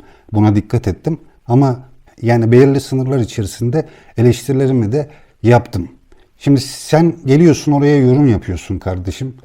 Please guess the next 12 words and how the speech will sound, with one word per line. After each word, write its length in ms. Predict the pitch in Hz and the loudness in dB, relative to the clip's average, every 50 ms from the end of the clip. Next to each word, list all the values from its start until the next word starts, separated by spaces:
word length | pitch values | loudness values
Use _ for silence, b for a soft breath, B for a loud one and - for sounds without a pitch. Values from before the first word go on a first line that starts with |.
| - - - | -16 -12 -10
İşte 260 | - - 123 113 120 | -4 -2 0 2 4
bilmem 340 | 131 135 131 127 127 135 131 | 4 4 4 4 4 2 2
ne 120 | 131 123 | 2 2
bilmem 340 | 120 117 117 117 113 123 135 | 2 2 2 2 2 2 0
ne 60 | 139 | 0
at 260 | 139 - 131 127 127 | 0 0 -2 -2 -2
hotmail 460 | - - 123 123 123 - 120 113 107 | -2 -4 -4 -4 -2 -4 -2 0 0
nokta 360 | 104 104 104 101 - - 139 127 | 0 0 -2 -4 -4 -4 -4 0
com, 260 | - 135 117 131 127 B B B B B | 2 0 0 0 -4 B B B B B
gmail 380 | 110 127 131 127 123 120 117 113 | 0 2 4 4 4 4 4 4
nokta 340 | 110 107 101 - - 101 - - | 2 0 0 -2 -6 -8 -6 -4
com, 180 | 117 131 123 | -6 -6 -6